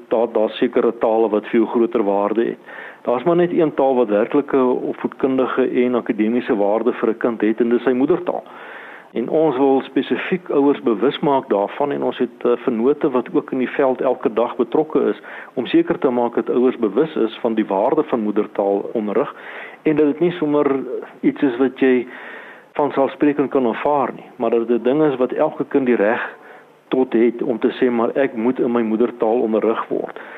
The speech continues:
En vir daai ouers wat nog veral wil redeneer, "Maar ja, kom ons doen dit tot op 'n vlak en dan moet ons maar oorskakel tot 'n ander onderrigtaal." Ons wil reeds met daai ouers in gesprek tree.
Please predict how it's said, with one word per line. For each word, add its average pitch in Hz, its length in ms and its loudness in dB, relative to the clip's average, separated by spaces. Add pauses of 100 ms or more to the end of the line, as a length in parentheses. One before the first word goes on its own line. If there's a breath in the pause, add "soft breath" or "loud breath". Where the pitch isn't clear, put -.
(340 loud breath)
En 120 420 -2 (260)
vir - 140 -2
daai 110 220 2
ouers 165 380 4
wat 135 220 0
nog 135 320 0
veral 139 640 0 (140)
wil 127 200 4
redeneer, 120 540 2
"Maar 120 260 0
ja, 120 420 2
kom 131 160 0
ons 123 160 0
doen 123 140 0
dit 123 100 0
tot 120 200 0
op 123 120 -2
'n 123 60 2 (100)
vlak 123 280 0
en 113 80 0
dan 107 140 0
moet 117 160 -2
ons 127 140 -2
maar 113 180 -2
oorskakel 120 580 0
tot 113 200 -4
'n 135 40 -4
ander 123 380 0
onderrigtaal." 117 760 0 (680 loud breath)
Ons 143 220 0
wil 135 140 4
reeds 120 320 0
met 135 120 0
daai 120 220 2
ouers 117 220 4
in 113 120 0
gesprek 110 480 0
tree. 110 260 -2